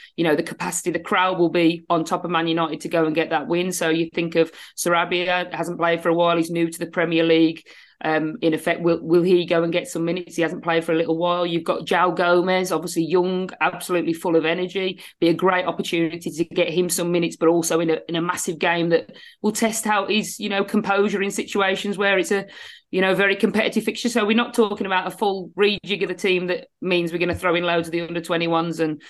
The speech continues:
give a load of debuts out, you know, a full rotation. But I think it's giving people different experiences and having a look how,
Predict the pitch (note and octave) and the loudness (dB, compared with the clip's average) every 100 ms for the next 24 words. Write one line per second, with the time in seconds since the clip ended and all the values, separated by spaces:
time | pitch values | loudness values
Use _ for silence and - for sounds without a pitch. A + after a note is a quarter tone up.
0 | - - - F3+ F3 E3 E3 E3+ E3 D#3+ | -20 -18 0 2 4 4 4 4 2 0
1 | D#3+ E3 E3+ D#3+ - - - D#3+ D#3+ D#3 | 0 2 2 0 -4 -10 -4 0 0 -2
2 | - - D#3+ - E3 D#3+ D#3+ E3 E3+ F3+ | -6 -6 -4 2 2 4 2 2 0 0
3 | E3+ D#3+ - - G3+ F3+ F3 - - F#3 | -2 0 0 0 -4 -4 -8 -6 -2 -2
4 | F3+ F#3 F3 F3 F3 C#3+ - - F3+ F3+ | 0 0 0 -2 -2 -4 -6 -2 0 0
5 | E3+ E3 F3+ F3 F3 F3 F3+ F3 F3 | -4 -6 -4 -4 -2 -4 -2 -2 -2